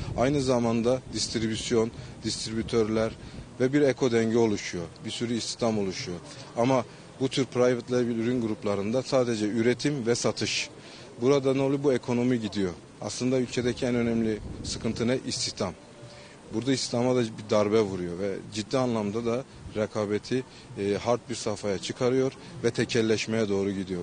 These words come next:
Bu tekelleşme de tabii her sektörde olduğu gibi de özellikle biz stratejik bir sektör olarak gördüğümüz perakende sektöründe çok sıkıntılara yol açacağını düşünüyoruz. Yarın öbürsü gün elimizde markalarımız kalmayacak,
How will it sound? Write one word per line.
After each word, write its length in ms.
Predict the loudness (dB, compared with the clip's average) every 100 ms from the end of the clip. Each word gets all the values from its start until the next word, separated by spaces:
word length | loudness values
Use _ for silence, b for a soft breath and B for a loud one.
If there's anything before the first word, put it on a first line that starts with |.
| -6
Bu 80 | -4
tekelleşme 640 | -2 0 0 0 -2 -2
de 60 | -2
tabii 340 | -2 -2 -2 -6 B B B B
her 120 | 0
sektörde 500 | 0 -4 -2 -2 0
olduğu 240 | 0 0
gibi 260 | 0 0 0
de 60 |
özellikle 560 | 0 0 2 0 0 -2 -2 -4 B B B B -4
biz 100 | -2
stratejik 680 | -4 -2 -2 -2 -2 -4 -4
bir 40 |
sektör 340 | -2 -2 2
olarak 200 | 2 2
gördüğümüz 400 | 0 0 0 -2
perakende 480 | -2 -2 0 -2 -2
sektöründe 680 | -2 -4 -4 -2 0 0 -2 -4 B B B -20 -18 -16 -6
çok 220 | -2 0
sıkıntılara 540 | 0 -2 -2 0 2 4
yol 180 | 4 2
açacağını 500 | 0 -2 -2 -2 -4
düşünüyoruz. 540 | -4 -2 -2 -2 0
Yarın 340 | 2 2 2
öbürsü 320 | -2 -4 -2 -2
gün 140 | -2 -6 B B B
elimizde 440 | -2 2 2 2 2
markalarımız 680 | 0 0 0 2 0 -2
kalmayacak, 520 | -2 -2 -2 -2 -4